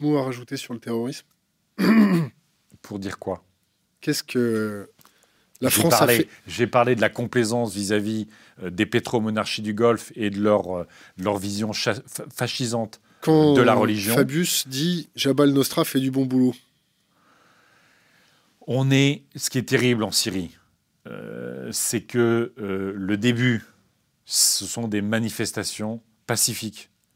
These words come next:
Speaker 2: de citoyens qui veulent plus de démocratie, qui veulent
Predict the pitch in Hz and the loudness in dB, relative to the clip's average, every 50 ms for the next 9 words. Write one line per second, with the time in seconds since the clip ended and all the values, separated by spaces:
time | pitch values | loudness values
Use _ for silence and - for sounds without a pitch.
0 | _ - 82 80 98 101 - - 120 107 - 123 117 107 104 101 101 _ _ _ | _ -16 -10 -8 -6 -6 -6 -6 -6 -4 -2 0 0 0 -2 -4 -8 _ _ _
1 | _ _ - - - 104 101 95 107 113 113 117 117 - _ _ _ _ _ - | _ _ -18 -12 -8 -6 -4 0 2 2 2 0 -2 -6 _ _ _ _ _ -8
2 | - 120 139 156 156 135 139 131 123 120 117 113 - - 110 - - - 95 87 | -2 2 4 4 4 4 2 0 0 0 -2 -2 -4 -6 -6 -6 -8 -10 -12 -16
3 | _ _ _ _ _ - - 107 107 98 107 110 113 117 | _ _ _ _ _ -12 -8 -6 -4 -2 0 0 0 -2